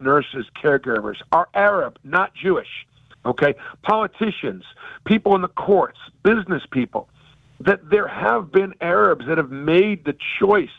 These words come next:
to live in peace and live in Israel. But there are a portion of Arabs and, and some of their Palestinians that have fallen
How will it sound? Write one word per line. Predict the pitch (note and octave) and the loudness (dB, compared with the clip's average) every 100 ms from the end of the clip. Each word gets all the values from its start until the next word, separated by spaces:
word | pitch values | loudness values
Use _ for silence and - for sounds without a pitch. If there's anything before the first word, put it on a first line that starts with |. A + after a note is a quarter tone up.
| _ - - - | _ -20 -20 -8
to | - | -2
live | D#3 E3 G#3+ F#3 | 0 4 2 2
in | G3+ F#3 - - - | -2 -2 -4 -18 -4
peace | A3 G3 - - - - - - | 0 0 -2 -20 -20 -20 -16 -2
and | E3+ E3 | 0 2
live | D3+ F3 F#3 | 4 4 4
in | F#3 | 0
Israel. | A#3 E3+ D#3 - _ | -4 -4 -6 -6 _
But | - F3 - | -2 -2 0
there | F3 E3 D#3 | -2 0 0
are | D#3+ F3 | 0 0
a | E3+ | -4
portion | D#3 - D3 - D#3+ F3+ - - _ - | -6 0 0 0 -6 -8 -12 -20 _ 0
of | A#2+ F3 | 0 0
Arabs | E3 D3 D#3 F3+ - - _ _ - | -2 0 0 -2 -16 -20 _ _ -8
and, | D3 C#3+ - | -6 -6 -4
and | D3 C3+ | -6 -2
some | F3 E3+ | -2 0
of | |
their | D#3+ | 0
Palestinians | C#3 D3+ D3 C#3 - E3 A3 F3 - D#3 - E3 | 0 0 -2 -2 -8 -8 -6 -6 -10 -12 -8 -2
that | D3+ | 0
have | C#3+ D#3 - - - - - | 0 -2 -6 -18 -18 -18 -6
fallen | F#3+ F3+ F#3 F#3 | 0 0 0 -2